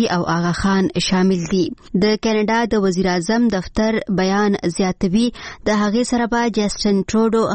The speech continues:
هم ویني او د جینکو په تعلیم به خبرې کوي. دغه بیان دا هم وایي، دواړه به په پاکستان او سیمه کې د جینکو د تعلیمي پرمختګ او په دغه لار کې په مشکلاتو او د دې په حل خبرې کوي. وزیر اعظم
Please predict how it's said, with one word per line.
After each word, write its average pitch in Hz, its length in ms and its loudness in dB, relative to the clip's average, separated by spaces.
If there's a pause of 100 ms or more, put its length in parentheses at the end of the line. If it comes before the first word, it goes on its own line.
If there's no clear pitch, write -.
هم 240 140 2 (260)
ویني 214 240 2 (160)
او 240 60 2 (140)
د 190 120 2
جینکو 185 460 0
په 190 160 -4
تعلیم 180 340 2
به - 180 -2
خبرې 190 400 0
کوي. 190 260 2 (400)
دغه 233 260 2
بیان 240 380 2
دا 214 180 0
هم 240 160 4
وایي، 233 200 2 (100)
دواړه 214 300 2
به 214 100 2 (120)
په 185 160 0
پاکستان 202 640 0
او 175 80 2 (140)
سیمه 226 280 2
کې 208 200 2
د 175 140 0
جینکو 180 400 0 (100)
د 185 100 0 (120)
تعلیمي 180 320 4 (100)
پرمختګ 175 520 0 (280)
او 175 140 2
په 190 220 0
دغه 208 260 0
لار 202 200 0
کې 208 80 0 (120)
په 170 140 2
مشکلاتو 190 760 0
او 175 80 2
د 170 160 -2
دې 202 240 0
په 180 60 0 (100)
حل 185 120 0 (200)
خبرې 185 400 0
کوي. 185 280 2 (420)
وزیر 214 280 0
اعظم 226 320 2